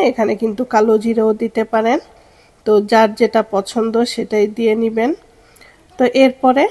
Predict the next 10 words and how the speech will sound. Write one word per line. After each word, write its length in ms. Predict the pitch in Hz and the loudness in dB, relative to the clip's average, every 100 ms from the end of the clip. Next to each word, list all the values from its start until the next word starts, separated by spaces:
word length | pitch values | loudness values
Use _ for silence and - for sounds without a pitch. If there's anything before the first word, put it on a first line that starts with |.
| - - _ _ - 233 | -4 -20 _ _ -4 -2
মরিচটা 420 | 220 226 - 208 214 | 0 -2 0 -2 0
ভাজা 280 | 208 214 214 202 | -2 0 0 0
হয়ে 200 | 208 208 214 | 0 0 0
গেলে 240 | 214 220 262 - | -2 0 -2 -2
এরপরে 360 | 208 208 220 214 208 | -4 -4 -4 -4 -2
দিয়ে 160 | 233 214 | 0 0
দিচ্ছি 360 | 226 220 - - 240 - | -2 -10 -10 -8 -8 -2
পেঁয়াজ 280 | 247 233 - - | 0 0 -2 -10
কুচি। 320 | 254 240 294 381 _ _ _ _ _ _ _ | -12 -8 -6 -6 _ _ _ _ _ _ _
তো 60 | - | -4